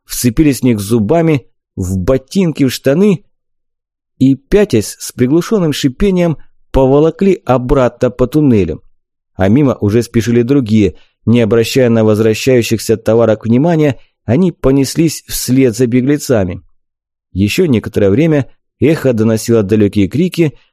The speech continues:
а потом в туннеле всё смолкло.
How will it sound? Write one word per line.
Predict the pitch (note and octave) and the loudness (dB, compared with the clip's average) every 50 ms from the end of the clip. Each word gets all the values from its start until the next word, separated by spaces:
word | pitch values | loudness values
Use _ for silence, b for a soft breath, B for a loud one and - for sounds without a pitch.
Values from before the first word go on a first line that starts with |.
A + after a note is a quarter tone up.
| b _ _ | b _ _
а | - A2 | -2 -2
потом | - - D3 D#3 - _ - A3+ G#3+ F#3+ | 0 0 -2 -4 -2 _ 0 0 0 0
в | - - | -2 -8
туннеле | - _ - B2+ A#2+ A#2 C3 D#3+ F3+ E3+ D#3+ D#3+ C#3+ - _ _ _ | -6 _ 0 2 4 4 4 4 4 4 2 2 0 -2 _ _ _
всё | _ - - - - C3+ B2+ | _ -12 -10 -2 0 0 0
смолкло. | A2 - - C#3 A#2+ A2 F#2+ F#2 - - E2 - - | 0 -2 -4 -2 0 0 0 0 -2 -6 -8 -8 -8